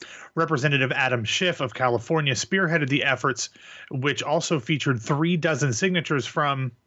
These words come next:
unsurprisingly, all Democratic representatives from across the country, but especially featuring those from California and New York. The letter read in part, quote, "In particular, we urge you to include protections for freelance and contract workers in the entertainment industry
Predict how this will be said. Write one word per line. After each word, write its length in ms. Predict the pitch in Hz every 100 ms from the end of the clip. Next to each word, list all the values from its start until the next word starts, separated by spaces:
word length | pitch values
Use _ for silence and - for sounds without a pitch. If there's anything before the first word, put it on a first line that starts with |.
| _ _ 147
unsurprisingly, 640 | 131 - 131 113 123 143 -
all 220 | 151 156
Democratic 680 | 147 143 135 - 180 165 -
representatives 720 | 120 123 107 110 110 170 - - - -
from 120 | -
across 360 | 139 - 135 -
the 80 | -
country, 380 | 143 123 135 123
but 140 | 123
especially 560 | 117 - 151 147 151 120
featuring 420 | 143 120 135 120
those 200 | 117 110
from 120 | 123
California 680 | - 123 123 - 107 107 131 120
and 160 | 107
New 80 | 104
York. 420 | 104 139 123 - - - - - - -
The 640 | 147 151 143 143 143 -
letter 380 | 156 147 185 175
read 320 | 127 151 147
in 240 | - 147 135
part, 380 | - 151 127 -
quote, 340 | 160 135 - - - - -
"In 140 | 180
particular, 640 | 185 180 175 - 151 151 139
we 280 | 135 123 -
urge 280 | 151 175 156
you 60 |
to 120 | 139
include 380 | 120 110 160 160
protections 520 | - 113 139 131 131
for 160 | - 143
freelance 580 | - 160 170 165 160 135
and 180 | 113 101
contract 640 | 156 160 151 139 127 -
workers 400 | 139 131 135 123
in 140 | 127
the 200 | 117 113
entertainment 520 | 147 175 - 135 117 143
industry 500 | 139 113 - 131